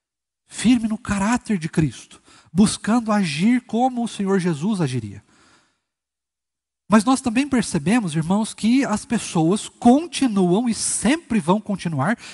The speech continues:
e isso vale inclusive para nós, irmãos em Cristo, as pessoas sempre vão nos magoar. Portanto, em segundo lugar, nós aprendemos com José que nós não podemos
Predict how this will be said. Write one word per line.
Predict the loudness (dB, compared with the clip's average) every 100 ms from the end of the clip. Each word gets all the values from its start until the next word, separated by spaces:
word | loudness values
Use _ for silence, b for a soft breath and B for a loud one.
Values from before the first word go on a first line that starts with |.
| B
e | 4
isso | 4 2
vale | -2 -2
inclusive | -4 -4 -2 0 -2 -2
para | -2 -2
nós, | 0 0 0 0
irmãos | -2 2 2 2
em | -2 -2
Cristo, | -2 -2 -4 -10 B B B
as | -6
pessoas | -2 -4 -2 0 0
sempre | -4 -2 -2 0 -2
vão | 0 0 0
nos | -4 -4
magoar. | -2 -2 -2 -2 -6 _ _ b b b b b _ _ _ 2
Portanto, | 4 6 2 4
em | -2
segundo | -2 -2 0 2
lugar, | 2 2 2 2
nós | 0
aprendemos | 0 0 0 -2 -2
com | -4
José | -2 0 0 -2 _ b b b b b 2
que | 2
nós | 4 4 2
não | -2 2 4 2
podemos | 0 -2 4 2 2 -2 -8